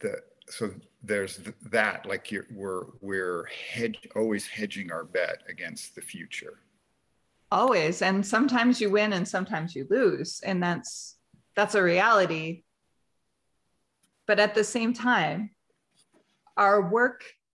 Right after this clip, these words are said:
Speaker 2: and our background, everything that we've done prior to now has led us to this point of a really beautiful space of freedom,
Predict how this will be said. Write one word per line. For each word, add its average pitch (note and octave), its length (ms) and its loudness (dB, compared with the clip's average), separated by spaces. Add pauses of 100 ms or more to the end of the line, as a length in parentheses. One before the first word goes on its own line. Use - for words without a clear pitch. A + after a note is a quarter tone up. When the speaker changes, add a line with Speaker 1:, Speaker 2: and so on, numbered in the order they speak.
(180)
Speaker 2:
and F3+ 120 0
our E3+ 120 2
background, G3 720 2 (240)
everything G3+ 400 0
that F3+ 80 -4
we've F#3 220 -4
done F3+ 360 0 (100)
prior F3 340 2
to G3+ 140 -6
now E3+ 440 0 (200)
has F3+ 220 0
led F#3 200 4
us F3+ 240 2
to - 160 -8
this E3 200 -4
point F#3 400 0
of E3 240 0 (320)
a G#3 100 4
really A#3+ 480 4
beautiful G3 500 2
space E3+ 360 -4
of D#3 100 -6
freedom, C#3+ 440 -4